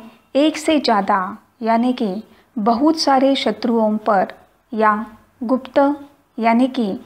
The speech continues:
छुपे हुए शत्रुओं पर भी काम करता है। इस उपाय को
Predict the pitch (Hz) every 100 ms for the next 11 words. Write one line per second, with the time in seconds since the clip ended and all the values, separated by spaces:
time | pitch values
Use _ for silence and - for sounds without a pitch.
0 | - _ _ - 247 262 330 302 277 285
1 | 285 262 240 247 247 226 226 233 226 220
2 | 269 - 208 202 208 196 196 185 196 185
3 | 254 _ _ _ _ _ _ _ _ _
4 | _ _ _ _ _ _ _ - 349 359
5 | 285 269 302 302 302 302 226